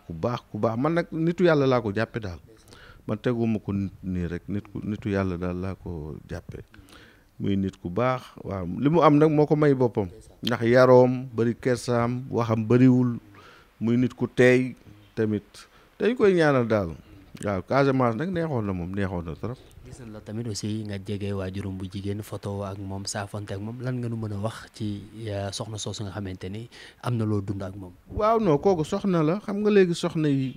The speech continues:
Speaker 1: am na. Mais pour mu am dañ koy wañ, wajj. Te xam nga Sonko da lay woon ni maamam wàlliwu la. Parce que Alaaji Rawaan Ngom da lay woon ni maamam la. Loolu ñu bari xamuñu ko. Soxna si nag, euh, ku sell la.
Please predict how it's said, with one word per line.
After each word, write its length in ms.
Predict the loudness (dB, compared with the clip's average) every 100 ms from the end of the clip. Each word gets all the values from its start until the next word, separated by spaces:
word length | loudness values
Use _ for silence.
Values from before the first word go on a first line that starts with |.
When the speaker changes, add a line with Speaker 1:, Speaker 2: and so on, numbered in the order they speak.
| -10
Speaker 1:
am 240 | -2 2 6
na. 140 | 4 2 _ _ _ -20 -20 -20 -20 -10
Mais 420 | -4 0 2 0
pour 200 | -2 -4
mu 160 | -2 0
am 160 | 0 0
dañ 180 | 0
koy 180 | 2 4
wañ, 360 | 6 6 4 0 -6 0
wajj. 300 | 0 0 -4 -12 _ _ _ _ _ -20 -20 _
Te 80 | -8
xam 160 | -4 2
nga 100 | 2
Sonko 500 | 4 2 4 2 2
da 120 | 4
lay 100 | 6 6
woon 180 | 6 4
ni 80 |
maamam 440 | 4 6 4 4 4
wàlliwu 400 | 4 6 6 6
la. 160 | 2 0 _ -20 -14
Parce 180 | -14 -10
que 100 | -4
Alaaji 380 | 0 0 0 0
Rawaan 380 | 0 0 0 -2
Ngom 220 | -4 -6 -14 _ _ -20 -20 -20 _ -10
da 80 | -2
lay 100 | 2
woon 220 | 4 2 2
ni 100 | 0
maamam 460 | 0 2 2 0
la. 80 | 0
Loolu 280 | 2 2 2
ñu 60 | 2
bari 220 | 2 0
xamuñu 380 | -2 -2 -2 -4
ko. 140 | -8 -14 _ -20 -20 _ -20 _ _ -14
Soxna 360 | -6 -2 0 2
si 120 | 2
nag, 180 | 0 -2 -4
euh, 380 | 0 2 2 0
ku 140 | -4
sell 260 | -2 0 0
la. 200 | -4